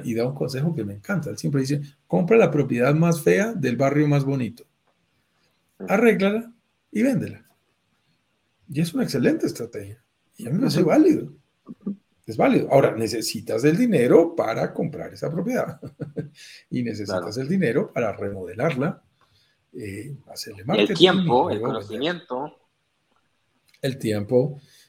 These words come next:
Speaker 1: eh, entender un poquito de, de cómo se arregla una propiedad. Hay que entender un poquito de, de, de arquitectura, ¿no? De ingeniería, de, de diseño, de, de,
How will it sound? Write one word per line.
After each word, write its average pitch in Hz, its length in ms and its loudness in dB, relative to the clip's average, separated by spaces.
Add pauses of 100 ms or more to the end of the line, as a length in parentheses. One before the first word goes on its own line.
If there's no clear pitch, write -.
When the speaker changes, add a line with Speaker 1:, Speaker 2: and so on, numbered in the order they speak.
(180)
Speaker 1:
eh, 98 440 -8
entender 113 440 2
un 160 100 4
poquito 104 420 2
de, 101 220 -2
de 98 140 -14
cómo 101 240 -12
se - 200 -14
arregla 143 340 0
una 101 160 -6
propiedad. 104 360 -2
Hay 95 60 -2
que 110 80 -10
entender 113 280 -4
un 127 40 -6
poquito 151 400 4
de, 131 220 2
de, 101 240 -8 (300)
de 92 80 -10
arquitectura, 110 680 4
¿no? 131 280 -2
De 135 80 -4
ingeniería, 107 840 -2
de, 101 360 -20
de 104 140 -20
diseño, 117 640 -10 (720)
de, 113 300 -16
de, 101 600 -12